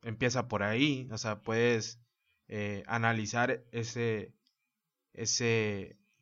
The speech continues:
pues, ese medidor o tan siquiera tu historial, tu historial de cómo, cómo ha sido últimamente.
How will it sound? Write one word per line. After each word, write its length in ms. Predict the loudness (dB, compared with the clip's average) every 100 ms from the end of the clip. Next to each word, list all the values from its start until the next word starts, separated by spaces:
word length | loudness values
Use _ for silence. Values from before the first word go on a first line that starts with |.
| _
pues, 160 | -6 -4
ese 200 | -2 0
medidor 680 | 0 0 0 0 0 -4 -12
o 480 | -8 -4 -2 0 -2
tan 160 | -2 -2
siquiera 360 | -2 -2 0 0
tu 60 |
historial, 540 | -4 -2 0 0 -2 -10 -10
tu 80 |
historial 400 | -6 0 0 0
de 140 | -2 -6
cómo, 560 | -6 -2 -2 -2 -4 -6
cómo 220 | -2 0
ha 60 | -2
sido 280 | -2 -2
últimamente. 800 | -4 -6 -6 -2 0 0 -4 -8